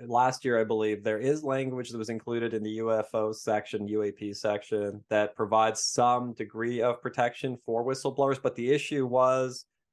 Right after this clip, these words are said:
if I remember right, that you have to be actually, like, within the program to get those protections. So him being retired from the Air Force, he potentially doesn't have those protections anymore. So you're right, like, it is not being,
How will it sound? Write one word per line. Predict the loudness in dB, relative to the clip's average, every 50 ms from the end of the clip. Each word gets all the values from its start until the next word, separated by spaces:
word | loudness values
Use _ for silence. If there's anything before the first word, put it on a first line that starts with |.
| _ _ -8
if | -4 2 4
I | 4
remember | 4 4 2 0 0 0 0 0
right, | 2 2 2 2 0 -2 -4
that | -6 -6
you | -4 -2
have | 2 2 2 2 2 -2
to | -6
be | -4 -2 0 0
actually, | 0 0 0 -4 -6 -6 -4 -2
like, | -2 -2 -2 -2
within | -4 -2 0 0 0 0
the | -2 -4
program | -2 _ 2 2 4 2 2 0 0 0 -2 -2
to | -4 -4
get | -6 -4 -2
those | -2 -4 -4
protections. | -4 -6 -4 2 2 2 2 2 -2 -4 -4 -4 -2
So | 0 0 2
him | 2 2 0 -2 -2 -4
being | -4 -4 -2 -2 -2 -2 -2
retired | -4 -4 -2 2 4 4 4 4 2 0 -2
from | -4 -6 -6 -6 -6
the | -4 -4
Air | -4 -4 -6
Force, | -6 -4 -2 0 0 0 -2 -4
he | -6 -6 -8
potentially | -10 -10 -8 -6 -4 -4 -4 -6 -6
doesn't | -4 -4 -4 -2
have | -2 0 0 0
those | -2 -6
protections | -8 -6 -4 -4 -4 -2 -4 -6 -4 -4
anymore. | -4 -4 -4 -4 -4
So | -2 0 0
you're | 0 2 2
right, | 2 2 2 2 -2
like, | -4 -6 -6 -4 -4
it | -2 -2 -2
is | -2 -2
not | -2 0 0 0 -2 -4
being, | -6 -6 -4 -2 -2 -2 -2 -2 -4 -6